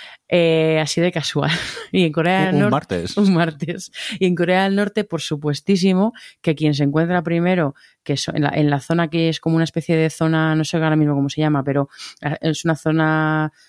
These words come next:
Speaker 1: supuestamente desmilitarizada, o sea, que de-, entre, entre, mm, frontera y frontera hay una zona entre medias que es como,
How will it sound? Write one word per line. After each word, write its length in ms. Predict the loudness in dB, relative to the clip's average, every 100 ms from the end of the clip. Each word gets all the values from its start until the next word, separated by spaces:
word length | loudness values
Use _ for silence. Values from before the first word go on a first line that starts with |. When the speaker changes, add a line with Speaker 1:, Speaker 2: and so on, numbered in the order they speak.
| -10
Speaker 1:
supuestamente 680 | -6 -2 -2 2 0 0
desmilitarizada, 880 | -2 0 0 0 0 -2 0 0 0
o 40 | -2
sea, 160 | -2
que 140 | -2 -2
de-, 220 | -2 -4
entre, 480 | -6 -6 -2 -4 -4 _ -20 _
entre, 760 | 0 0 0 0 2 2 0 0
mm, 440 | 0 0 0 -2
frontera 420 | 0 0 2 0
y 60 | 0
frontera 440 | 0 0 0 0
hay 120 | 0
una 160 | 0 -2
zona 160 | 0 -2
entre 240 | 0 0
medias 300 | 0 0 -2
que 80 | -6
es 60 |
como, 340 | -2 0 2